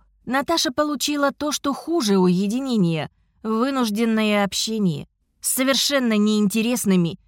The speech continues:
и чуждыми по языку и культуре людьми, которые теперь приходят в гости, звонят, не дают прохода во дворе.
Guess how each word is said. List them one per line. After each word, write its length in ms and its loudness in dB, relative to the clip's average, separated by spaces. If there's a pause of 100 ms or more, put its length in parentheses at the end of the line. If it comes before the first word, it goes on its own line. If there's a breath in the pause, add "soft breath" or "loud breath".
(120)
и 140 0
чуждыми 560 2
по 120 0
языку 520 0
и 80 -2
культуре 500 0
людьми, 460 2 (640)
которые 460 4
теперь 360 2
приходят 500 2
в 120 -2
гости, 560 -4 (120)
звонят, 640 2 (220)
не 180 0
дают 380 2
прохода 560 0
во 80 2
дворе. 420 0